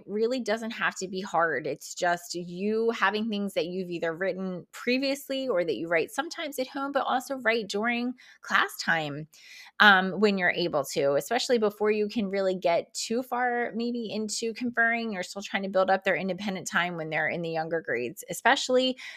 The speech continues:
But just see if you can find a way to show them that you're also willing to do the things that they are doing.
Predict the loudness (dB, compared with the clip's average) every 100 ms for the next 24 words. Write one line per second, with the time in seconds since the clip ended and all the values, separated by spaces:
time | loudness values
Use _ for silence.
0 | 0 4 4 4 0 4 8 8 8 4
1 | 2 -2 -2 0 0 2 2 0 -2 -4
2 | -4 0 2 2 0 0 0 0 0 2
3 | 4 4 4 0 0 0 -2 -4 -4 0
4 | -2 -2 -6 -4 0 2 2 2 0 -2
5 | -2 -6